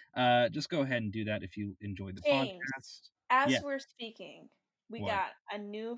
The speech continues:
Speaker 2: follower and one like on Instagram.
Speaker 1: Oh
Speaker 2: A
Speaker 1: my
Speaker 2: new one.
Speaker 1: God, look at
Speaker 2: Yep.
Speaker 1: that.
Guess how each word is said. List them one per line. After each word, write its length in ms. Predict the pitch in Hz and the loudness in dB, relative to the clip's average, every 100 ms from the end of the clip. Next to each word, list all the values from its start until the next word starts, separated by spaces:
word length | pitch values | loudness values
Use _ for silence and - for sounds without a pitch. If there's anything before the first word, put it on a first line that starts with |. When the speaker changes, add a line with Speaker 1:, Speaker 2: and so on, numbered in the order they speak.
| 233 | -6
Speaker 2:
follower 640 | 202 190 190 175 165 - - | -4 -2 -4 -6 -10 -12 -18
and 200 | 180 180 | -18 -14
one 180 | 185 202 | -14 -14
like 240 | 196 202 | -18 -18
on 100 | 185 - | -20 -20
Instagram. 640 | 185 - - _ - 202 208 | -20 -20 -20 _ -20 -10 -2
Speaker 1:
Oh 200 | 247 247 | 0 2
Speaker 2:
A 20 | |
Speaker 1:
my 140 | 240 | 0
Speaker 2:
new 60 | 196 | 0
one. 100 | 214 | 0
Speaker 1:
God, 640 | 233 233 226 202 120 101 | 2 2 4 4 2 0
look 180 | 139 214 | -2 -2
at 60 | 202 | 0
Speaker 2:
Yep. 20 | |
Speaker 1:
that. 320 | 220 - 120 | 4 4 4